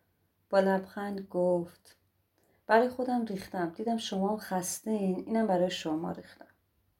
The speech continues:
بعد اینکه تشکر کردم و نشست، ازش خواستم بگه چی شده که اومده مشاوره.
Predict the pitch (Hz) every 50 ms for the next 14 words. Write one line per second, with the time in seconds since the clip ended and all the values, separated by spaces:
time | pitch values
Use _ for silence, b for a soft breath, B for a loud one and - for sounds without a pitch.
0 | _ _ _ _ _ _ _ _ _ _ _ _ _ _ _ _ _ _ _ _
1 | - 262 269 277 285 285 269 277 269 233 208 190 - 196 190 190 - - 214 214
2 | 196 196 - 180 175 170 165 - 170 165 156 156 151 156 160 156 151 151 - -
3 | 190 202 214 220 - 202 185 175 - 170 175 - - - 175 - - - 180 165
4 | 160 170 160 - 170 - - - 202 190 - - 151 165 151 - 151 147 156 151
5 | 151 147 147 147 147 151 151 - - - 151 147 151 165 - 185